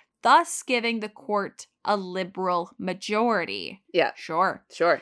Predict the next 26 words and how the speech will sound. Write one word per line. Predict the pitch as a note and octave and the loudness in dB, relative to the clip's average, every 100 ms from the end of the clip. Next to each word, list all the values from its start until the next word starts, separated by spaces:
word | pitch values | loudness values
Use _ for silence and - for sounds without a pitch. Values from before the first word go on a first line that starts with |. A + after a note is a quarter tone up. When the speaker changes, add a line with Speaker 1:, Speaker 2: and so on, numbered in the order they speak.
| - | -4
Speaker 2:
So | - F3+ | 0 4
this | G3 G3 | 4 4
is, | F#3+ F#3 | 2 4
like, | E3+ D3+ | 2 4
where | E3+ | 2
we | D#3+ | 2
talked | E3 D3+ - | 2 0 0
about | D#3+ C#3+ | 0 0
before, | D3 - D3+ C#3+ | -2 -2 0 0
the | C#3+ | -2
stuff | C3+ - | -4 -4
that | C#3+ | -4
he | D3+ | -2
Speaker 1:
Yeah. | C#3 | -2
Speaker 2:
wanted | D3+ C3 | -2 -4
to | D3+ | -6
do. | C#3+ C3+ C3 C3 _ | -4 -2 -2 -6 _
This | E3+ D#3+ - | 2 2 0
is, | F#3+ | -2
Speaker 1:
Yeah. | F#3+ F3 F#3 - | -2 -2 -2 2
Speaker 2:
this | F3+ F3+ | 2 2
is | E3 | -2
where, | D#3 C#3+ C#3 | 2 4 4
this | D#3+ D#3+ | 0 -2
is | E3 | 2
it. | G#3+ | 2